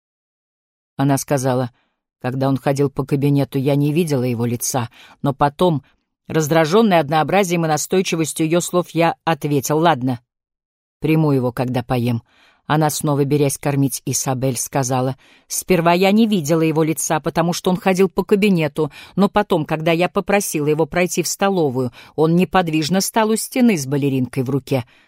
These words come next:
Тогда я вспомнила, на кого он похож, и пошла тебя предупредить. У него громадные нескромные глаза».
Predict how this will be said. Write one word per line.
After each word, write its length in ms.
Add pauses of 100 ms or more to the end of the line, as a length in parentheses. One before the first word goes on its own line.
(180)
Тогда 340
я 180
вспомнила, 680
на 120
кого 260
он 120
похож, 540 (240)
и 100
пошла 440
тебя 280
предупредить. 880 (380)
У 100
него 300
громадные 760
нескромные 720
глаза». 540